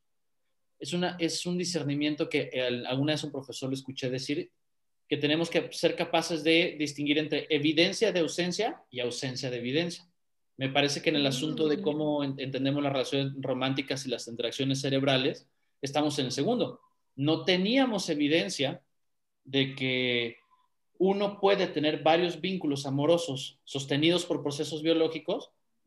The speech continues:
Speaker 1: porque no los habíamos investigado, porque en nuestra cabeza esa era una categoría que no estaba en el entorno para explorarla. Pero por supuesto que tiene mucho sentido y muchas personas lo experimentan. Quien ha tenido,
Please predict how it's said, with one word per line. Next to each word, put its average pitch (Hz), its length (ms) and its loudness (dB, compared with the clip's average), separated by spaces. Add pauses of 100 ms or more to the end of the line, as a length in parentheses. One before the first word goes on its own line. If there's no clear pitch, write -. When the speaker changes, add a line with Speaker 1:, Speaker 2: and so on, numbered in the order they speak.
(160)
Speaker 1:
porque 135 220 -2
no 151 100 4
los 196 200 2
habíamos 151 340 0
investigado, 135 640 0 (140)
porque 139 220 0
en 139 40 4
nuestra 139 260 0
cabeza 151 460 2
esa 143 200 0
era 160 80 2
una 165 140 0
categoría 147 680 2 (320)
que 131 160 0
no 143 120 4
estaba 180 320 4
en 190 60 2
el 151 100 2
entorno 139 380 0
para 110 140 -2
explorarla. 139 580 -2 (400)
Pero 143 180 4
por 147 120 2
supuesto 165 360 -2
que 180 120 -8
tiene 175 160 0
mucho 170 260 -2
sentido 156 340 2
y 165 40 4
muchas 165 280 -2
personas 143 360 -4
lo 147 60 -2
experimentan. 127 760 -2
Quien 135 160 4
ha 147 100 2
tenido, 170 600 4